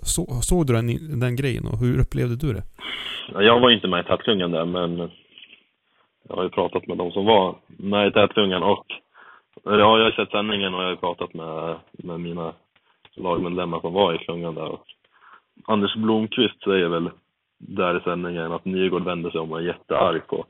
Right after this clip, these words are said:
Speaker 2: Oskar Kadin som inte släpper iväg honom, och Nygård har väl varit ganska tydlig, tydlig där i efterhand att det, det, han gjorde ju en uppkörning inför sina andra teammedlemmar och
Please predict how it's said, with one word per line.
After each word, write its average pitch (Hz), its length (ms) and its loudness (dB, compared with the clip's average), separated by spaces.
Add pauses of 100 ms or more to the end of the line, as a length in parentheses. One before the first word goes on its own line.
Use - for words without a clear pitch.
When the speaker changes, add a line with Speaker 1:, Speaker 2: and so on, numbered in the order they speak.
(360)
Speaker 2:
Oskar - 380 -2
Kadin 92 360 2
som 87 180 -2
inte 85 220 -4
släpper 87 240 -2
iväg 95 260 4
honom, 82 320 -4
och - 280 -10 (800)
Nygård 101 400 2
har 87 80 2
väl 90 140 2
varit 90 220 -2
ganska - 280 -2
tydlig, 92 360 0 (320)
tydlig 98 300 4
där 85 180 0
i 85 40 0
efterhand 85 440 -6
att 85 140 -12 (760)
det, 92 220 -2
det, 85 180 -4
han 92 320 -2
gjorde 90 240 -2
ju 92 40 0
en 87 80 -4
uppkörning 85 540 -6 (840)
inför 95 260 0
sina 87 220 -2
andra 92 280 2 (800)
teammedlemmar 85 760 -2 (1200)
och - 300 -4